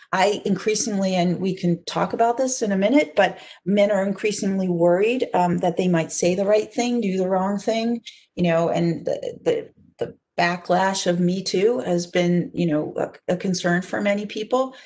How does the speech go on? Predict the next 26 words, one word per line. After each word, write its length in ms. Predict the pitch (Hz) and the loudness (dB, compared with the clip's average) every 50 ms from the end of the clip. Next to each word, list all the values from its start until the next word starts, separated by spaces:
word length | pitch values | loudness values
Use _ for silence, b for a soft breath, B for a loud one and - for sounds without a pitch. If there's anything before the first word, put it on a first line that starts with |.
| B B B B - | B B B B -4
So, 680 | - - - 202 190 185 180 180 180 180 180 175 165 - | -2 0 2 2 4 4 4 4 4 4 2 2 0 0
um, 460 | - 180 170 165 160 170 170 170 170 - _ - - - _ _ _ _ _ _ _ _ _ _ _ _ _ _ _ | 0 0 0 2 2 0 0 0 -2 -6 _ -18 -18 -18 _ _ _ _ _ _ _ _ _ _ _ _ _ _ _
what 240 | - 202 208 - 196 | 0 2 2 2 2
we 80 | 208 | 0
do 300 | 196 170 175 226 262 269 | -2 0 0 0 0 2
know 420 | 269 185 170 175 170 165 160 175 - - | 2 2 2 2 2 0 0 -2 -4 -4
is 200 | 196 190 175 - | -4 -4 -4 -4
what 280 | 160 175 208 208 196 196 | 0 2 2 2 2 0
men 180 | 202 202 202 | 0 -2 -2
can 260 | 196 196 220 196 208 | -2 -2 -2 -2 -2
do 440 | 214 226 247 254 269 285 285 285 285 - _ _ _ _ _ _ - - | -2 0 0 0 0 0 -2 -4 -6 -10 _ _ _ _ _ _ -8 -6
is 160 | 208 190 - | -4 -4 -2
to 120 | - - 180 | -2 0 0
listen 580 | 180 190 208 - - 294 302 320 311 294 285 - _ _ _ _ _ _ _ _ _ _ _ _ _ _ _ _ _ _ _ _ _ _ _ _ _ _ _ _ _ _ _ _ | 2 0 0 0 2 2 2 0 0 -4 -8 -12 _ _ _ _ _ _ _ _ _ _ _ _ _ _ _ _ _ _ _ _ _ _ _ _ _ _ _ _ _ _ _ _
carefully 640 | - - 262 208 190 190 - - - - - - - _ _ _ _ _ _ _ _ _ _ _ - | -2 2 2 2 2 2 -2 -4 -2 -2 -4 -6 -10 _ _ _ _ _ _ _ _ _ _ _ -2
and 140 | 208 196 175 | -2 -2 -2
to 80 | 190 | -2
call 420 | 180 - - - 196 185 185 190 190 | -6 -6 -2 0 2 2 4 4 4
out 260 | 180 196 190 - - | 2 2 0 0 0
bias, 720 | - 175 175 180 202 240 277 285 285 - - - - - _ _ _ _ _ _ _ _ _ _ _ _ _ _ _ | 0 2 2 2 2 2 0 -2 -4 -6 -8 -10 -12 -14 _ _ _ _ _ _ _ _ _ _ _ _ _ _ _
credit 480 | _ - - 202 202 208 233 233 - | _ -2 2 4 4 4 4 4 2
women 320 | 226 233 226 226 240 240 247 | 0 0 0 0 0 0 -2
for 180 | 240 - 226 220 | 0 0 0 2
their 180 | 220 214 208 | 2 2 2
work, 460 | 208 208 208 240 277 285 285 - - _ _ _ _ _ _ _ _ _ _ _ _ _ _ _ _ _ _ | 2 2 2 2 0 -2 -6 -14 -20 _ _ _ _ _ _ _ _ _ _ _ _ _ _ _ _ _ _
amplify. 800 | - 208 208 208 - - 143 - - - 143 139 - - - 170 | 0 0 0 0 -2 -4 -4 -4 -4 -4 -2 -2 -2 -2 -4 -6